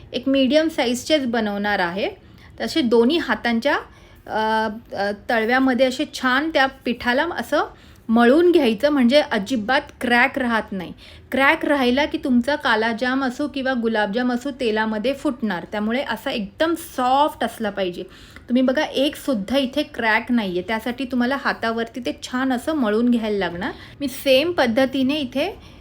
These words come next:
अ, काला, सगळे काला जाम बनवून घेतलेले आहेत. अ, मी सांगितलेल्या प्रमाणानुसार हे पस्तीस काला जाम बनवून तयार झालेले आहेत. तर चला आता हे आपण छान असे फ्राय करून घेऊयात. आता इथे मी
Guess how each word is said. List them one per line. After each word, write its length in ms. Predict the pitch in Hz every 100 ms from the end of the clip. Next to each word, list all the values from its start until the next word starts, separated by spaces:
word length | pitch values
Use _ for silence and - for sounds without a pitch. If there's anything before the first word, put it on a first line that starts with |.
| - -
अ, 240 | 220 233
काला, 400 | 233 240 214 226
सगळे 320 | 220 233 247
काला 320 | 294 233 208 220
जाम 260 | 240 302 440 -
बनवून 520 | 254 214 233 226 262
घेतलेले 420 | 269 269 240 240 254
आहेत. 340 | 233 214 359 - - - -
अ, 200 | 208 226
मी 160 | 240 262
सांगितलेल्या 560 | 262 233 240 254 311 330
प्रमाणानुसार 800 | 311 294 294 302 285 - 320 330
हे 280 | 277 302
पस्तीस 720 | 359 - - 226 - 320 330 -
काला 320 | - 220 226
जाम 240 | 240 277
बनवून 280 | 247 233 294 302
तयार 360 | 208 202 220 277
झालेले 400 | 285 285 269 277
आहेत. 320 | 277 254 349 403 - - - -
तर 60 |
चला 280 | 240 254 262
आता 380 | 415 - 233 254
हे 120 | 247
आपण 240 | 262 262 262 262
छान 320 | 254 254 240 240
असे 360 | 220 339 494 - - -
फ्राय 260 | 254 220 240
करून 380 | 247 247 254 247
घेऊयात. 420 | 226 226 220 359 - - - - - - - - - - 214
आता 140 | 254
इथे 180 | 262
मी 120 | 285